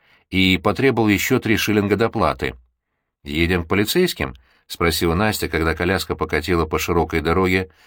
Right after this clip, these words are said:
в сторону Баскервиль-холла. «К ним уже завтра», — ответил Дан. «Сейчас лучше отправимся сразу в поместье».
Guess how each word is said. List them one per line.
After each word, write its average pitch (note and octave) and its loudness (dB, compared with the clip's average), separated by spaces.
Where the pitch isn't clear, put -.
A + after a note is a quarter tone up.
в - -14
сторону F#2 2
Баскервиль-холла. F2 0
«К - -20
ним D3 2
уже E3+ 2
завтра», — E3 -2
ответил D2+ -2
Дан. D2 -2
«Сейчас D3+ -2
лучше C#3+ 0
отправимся B2+ 0
сразу A2+ 2
в - -12
поместье». D#2 0